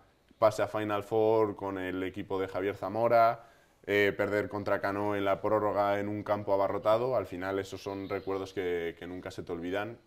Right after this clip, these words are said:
y fueron muy bonitos, la verdad. Y de compañeros de hablar ahí, pues yo creo que si hay que destacar a alguien es al que está ahora mismo en la N B A, que es Juancho Hernán Gómez. Al final con él pude jugar dos partidos en Primera Nacional,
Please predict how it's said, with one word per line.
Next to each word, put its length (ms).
y 460
fueron 260
muy 140
bonitos, 400
la 100
verdad. 240
Y 80
de 120
compañeros 640
de 100
hablar 240
ahí, 200
pues 440
yo 240
creo 200
que 140
si 200
hay 100
que 80
destacar 400
a 40
alguien 380
es 160
al 120
que 60
está 160
ahora 140
mismo 220
en 60
la 80
N 140
B 140
A, 200
que 100
es 80
Juancho 260
Hernán 240
Gómez. 280
Al 100
final 300
con 160
él 100
pude 220
jugar 260
dos 140
partidos 480
en 80
Primera 320
Nacional, 440